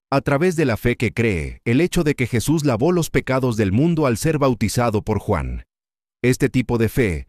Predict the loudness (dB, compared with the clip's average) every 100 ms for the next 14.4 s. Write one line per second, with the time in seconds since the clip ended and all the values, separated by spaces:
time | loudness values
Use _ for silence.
0 | _ -2 0 0 0 0 0 0 0 2
1 | 0 0 2 2 2 2 0 -2 -4 -10
2 | -12 -18 _ _ _ 0 2 2 0 0
3 | 2 0 0 -2 0 2 2 2 0 -2
4 | -2 -2 2 2 2 2 2 2 0 -2
5 | 0 0 0 0 -2 0 0 -2 -6 -2
6 | 0 0 0 0 0 2 2 2 2 2
7 | 2 2 2 2 0 -2 0 2 0 0
8 | 2 2 0 -2 -10 -14 _ -2 2 2
9 | 2 0 0 0 2 2 2 2 0 -2
10 | -4 -6 -10 -14 _ 2 4 4 2 4
11 | 4 4 4 4 2 0 0 2 2 0
12 | -2 -2 0 0 0 -2 0 2 0 0
13 | 0 0 0 0 0 -2 0 0 0 0
14 | -2 -6 -8